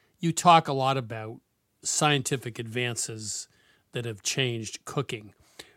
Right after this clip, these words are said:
So, as you know, we get a lot of questions from listeners on this show,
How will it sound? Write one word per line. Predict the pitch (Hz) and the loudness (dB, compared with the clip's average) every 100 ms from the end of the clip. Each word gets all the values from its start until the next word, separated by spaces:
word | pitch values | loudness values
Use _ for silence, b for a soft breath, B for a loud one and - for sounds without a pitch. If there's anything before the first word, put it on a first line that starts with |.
| _ - | _ -6
So, | - 160 151 - _ _ _ _ - | 2 4 4 -2 _ _ _ _ 0
as | 151 139 | 4 8
you | 170 | 10
know, | 202 131 143 - | 10 10 4 -2
we | - 151 | -6 0
get | 151 139 | 4 4
a | |
lot | 139 139 | 6 4
of | 127 113 - | 2 -6 -14
questions | - 190 196 151 135 | 4 6 6 4 2
from | - 117 113 - | 0 -4 -8 -2
listeners | 160 165 131 131 160 - - | 4 4 4 0 -2 -4 -6
on | 135 123 | -4 -4
this | 117 | -4
show, | - 113 107 | -4 -6 -8